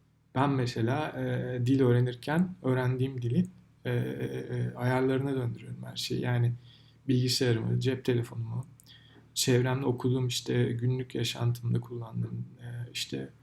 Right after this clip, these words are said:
Netflix izliyorsam ya da işte haber okuyorsam,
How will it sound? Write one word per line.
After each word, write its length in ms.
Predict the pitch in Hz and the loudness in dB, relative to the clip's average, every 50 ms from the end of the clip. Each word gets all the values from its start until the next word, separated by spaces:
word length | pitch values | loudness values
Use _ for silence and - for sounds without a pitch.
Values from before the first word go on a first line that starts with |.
| - - - - _ _ - | -20 -20 -20 -20 _ _ 0
Netflix 520 | 135 131 127 131 - - 131 120 120 - 131 | 0 0 0 0 -2 -2 -2 0 0 0 2
izliyorsam 640 | 120 117 113 120 117 110 - - 127 120 117 117 | 2 0 2 2 0 0 -2 -2 -2 -2 0 2
ya 120 | 117 117 117 | 2 2 2
da 60 | 123 | 2
işte 460 | 120 120 - - - 131 123 - - - | 0 0 0 -2 -2 -2 -2 -2 -4 -6
haber 380 | - - 120 120 127 135 - | -6 -2 0 2 2 2 0
okuyorsam, 720 | 117 - 123 120 - - - - - - 135 131 147 170 175 | -4 -6 -8 -8 -8 -10 -12 -8 -8 -8 -8 -6 -6 -6 -6